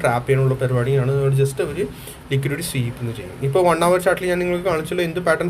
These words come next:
ഫോം ആയിട്ടുണ്ട്, അത് നിങ്ങൾ കമന്റ് ചെയ്യണം. ഓക്കെ, എന്നിട്ട് ഇത് കൂടി മൈൻഡിൽ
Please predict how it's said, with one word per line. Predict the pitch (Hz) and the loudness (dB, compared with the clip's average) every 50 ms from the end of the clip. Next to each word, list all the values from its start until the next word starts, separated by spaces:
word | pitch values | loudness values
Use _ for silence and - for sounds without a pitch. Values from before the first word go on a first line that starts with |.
| 170 - | -2 -2
ഫോം | 165 160 160 | -2 0 0
ആയിട്ടുണ്ട്, | 160 151 160 165 170 170 | 0 0 0 0 -2 0
അത് | 165 165 | 0 -2
നിങ്ങൾ | 165 170 170 175 | -2 -2 -2 -2
കമന്റ് | 151 143 156 156 160 160 | -2 0 -2 -2 -2 -2
ചെയ്യണം. | 160 165 165 190 247 - - - - - - - - - - - 147 | -2 -2 -2 -2 -4 -6 -8 -14 -18 -20 -20 -20 -20 -20 -10 -6 -6
ഓക്കെ, | 151 - - 143 131 - 113 | -2 2 2 2 2 2 -2
എന്നിട്ട് | 127 156 - - - - - - 131 139 139 | -4 -2 0 -2 -2 -2 -4 -6 -4 -2 -2
ഇത് | 139 185 190 | -2 -2 -2
കൂടി | 202 226 247 226 | 0 0 2 2
മൈൻഡിൽ | 165 151 151 160 180 | 2 0 0 -2 -6